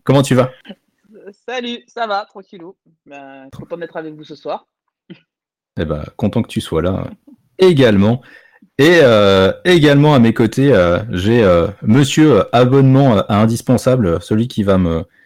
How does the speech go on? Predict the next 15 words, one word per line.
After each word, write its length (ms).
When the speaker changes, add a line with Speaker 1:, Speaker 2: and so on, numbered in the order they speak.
Speaker 1:
casser 300
les, 200
euh, 140
roubignoles 680
jusqu'à 280
ce 80
que 80
je 80
parle 160
de 80
Batman 320
Metal 280
dans 120
cette 200
émission. 400